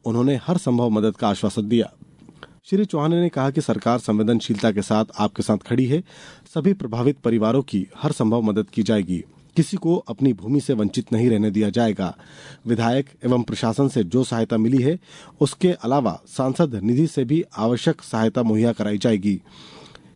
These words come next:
केंद्रीय कृषि मंत्री ने कहा कि गरीबों का हक उन्हें मिलना चाहिए।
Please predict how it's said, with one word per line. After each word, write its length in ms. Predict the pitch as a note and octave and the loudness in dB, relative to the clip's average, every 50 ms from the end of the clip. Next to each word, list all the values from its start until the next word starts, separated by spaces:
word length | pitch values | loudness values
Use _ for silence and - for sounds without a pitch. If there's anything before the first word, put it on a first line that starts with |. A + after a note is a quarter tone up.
| _ - | _ -4
केंद्रीय 280 | E3 E3+ F#3 G3+ A3 | -2 0 0 0 0
कृषि 240 | F#3+ F#3+ - - F#3+ | -2 -2 -2 0 2
मंत्री 260 | F3 D#3+ D3+ E3 E3+ | 2 2 2 0 0
ने 120 | E3+ F3 D#3+ | 2 0 0
कहा 200 | - D3 C#3+ D3 | 0 0 -2 0
कि 140 | - F#3 | 0 0
गरीबों 360 | D3+ A#2+ A#2 A#2 B2+ C3 D3 C#3 | 0 0 0 0 0 2 0 0
का 120 | - C3 | 0 -2
हक 340 | F#2 G#2 D3+ C3 - - - _ _ _ - | -2 -2 -2 -2 -4 -8 -18 _ _ _ -2
उन्हें 200 | B2 C3+ D3+ C3+ | 0 2 2 2
मिलना 380 | G#2 G2+ G#2+ A2+ A#2+ C3 C#3 | 2 0 0 0 0 0 0
चाहिए। 400 | C#3 D3 D3 C#3+ D3 D#3 F3 G3 | 0 0 0 0 0 0 -2 -4